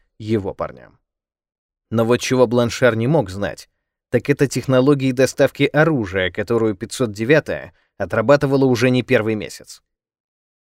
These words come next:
В подчинении у Тибетса находились восемнадцать пилотов, которые могли справиться с этой задачей лучше, чем любой из людей Лемея. Полковник мог действовать в обход Лемея, и поступил он так, на этом бы все и закончилось. Но Тибетс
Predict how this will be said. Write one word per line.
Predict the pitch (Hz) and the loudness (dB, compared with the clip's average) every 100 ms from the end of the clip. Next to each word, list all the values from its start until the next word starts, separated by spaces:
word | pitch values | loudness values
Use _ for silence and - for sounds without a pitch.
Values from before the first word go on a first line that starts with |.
| _ _ | _ _
В | |
подчинении | - 127 139 151 147 131 120 | -4 0 2 2 2 2 0
у | 123 | -6
Тибетса | - 175 - - | -4 -4 -4 -2
находились | 110 107 127 170 160 131 | -4 0 0 2 2 0
восемнадцать | 131 - 135 147 - 139 | -2 -2 0 0 -2 -6
пилотов, | 151 151 123 90 - | 0 2 2 0 -6
которые | 104 113 113 | -2 0 2
могли | 113 107 120 | 0 0 -2
справиться | - 135 110 98 110 | 0 0 2 -2 -4
с | 127 | -4
этой | 110 104 | -6 -4
задачей | 110 139 147 73 55 _ _ | -2 0 -2 -4 -16 _ _
лучше, | 117 131 170 - 156 | 0 2 2 2 0
чем | 160 135 | 2 2
любой | 127 110 135 | 2 4 2
из | 147 147 | 4 0
людей | 139 127 107 | 2 0 -2
Лемея. | 95 98 62 55 - _ _ _ _ _ - | -6 -8 -8 -14 -20 _ _ _ _ _ -4
Полковник | 104 107 170 156 143 | -2 2 4 4 2
мог | 170 190 117 | 2 2 2
действовать | 98 120 - 101 98 | 0 -2 0 -4 -2
в | 107 | -2
обход | 104 120 98 | 0 -2 -2
Лемея, | 107 107 67 55 _ _ _ - | -2 -4 -6 -12 _ _ _ -10
и | 123 | -4
поступил | 127 - 127 120 | -4 -2 0 0
он | 107 101 | -2 0
так, | 151 - _ _ - | 0 0 _ _ -8
на | 107 95 | -4 -4
этом | 92 110 | -4 -4
бы | 110 | -4
все | - 117 | -2 -2
и | |
закончилось. | 110 110 131 104 69 62 - _ _ _ _ _ _ _ | 0 -2 -4 -4 -12 -14 -16 _ _ _ _ _ _ _
Но | 101 101 | -8 -6
Тибетс | - 139 65 - - | -2 -4 -4 -12 -18